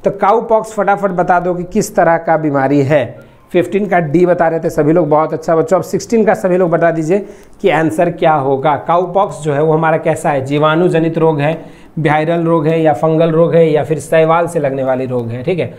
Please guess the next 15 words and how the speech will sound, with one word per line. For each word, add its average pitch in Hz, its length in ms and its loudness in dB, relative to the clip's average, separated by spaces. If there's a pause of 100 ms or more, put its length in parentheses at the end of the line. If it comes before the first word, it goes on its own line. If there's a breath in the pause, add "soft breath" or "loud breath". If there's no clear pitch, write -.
(300 loud breath)
काउ 165 280 0
पॉक्स 202 260 -4
जो 180 80 2
है 165 100 2
बच्चों 160 300 -2
किस - 340 -4
तरह 175 220 2
का 165 160 -2
बीमारी 147 420 0
है 131 160 0
ये 156 220 0
फटाफट 170 520 -2
बता 156 260 -2
दीजिए 147 260 -2
आप, 175 200 -4